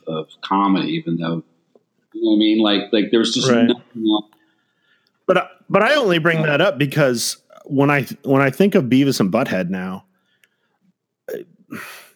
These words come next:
Speaker 2: I'll say it differently. I know a few people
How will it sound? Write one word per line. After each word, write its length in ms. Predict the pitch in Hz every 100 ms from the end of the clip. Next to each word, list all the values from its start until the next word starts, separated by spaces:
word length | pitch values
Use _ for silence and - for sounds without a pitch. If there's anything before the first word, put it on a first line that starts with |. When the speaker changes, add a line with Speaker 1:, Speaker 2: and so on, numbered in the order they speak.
| _ _ _ _ _ _ -
Speaker 2:
I'll 100 | 143
say 180 | 185 147
it 60 |
differently. 460 | 117 - 90 85 - _ _ _ _ _ _ _ _ _ _ _ _ _ 139
I 140 | 143
know 320 | 135 165 196
a 60 | -
few 260 | - 185
people 640 | 180 151 139 139 127 120